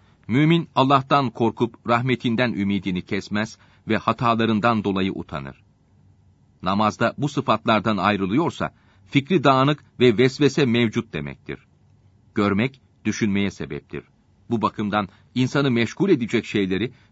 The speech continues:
gözün gördüğü yerlerden kaldırmalı. Namazı loş bir karanlıkta kılmalı. Nakışlı seccade yerine düz olanlar tercih edilmeli. Kıble duvarı sade olmalı. Herhangi bir resim asılı olmamalı.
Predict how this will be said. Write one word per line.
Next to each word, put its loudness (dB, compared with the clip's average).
gözün 2
gördüğü 4
yerlerden 2
kaldırmalı. -6
Namazı -2
loş 0
bir 2
karanlıkta 0
kılmalı. -12
Nakışlı -2
seccade 0
yerine -4
düz 2
olanlar 0
tercih -6
edilmeli. -10
Kıble 2
duvarı 2
sade 0
olmalı. -8
Herhangi -2
bir 0
resim -2
asılı -2
olmamalı. -4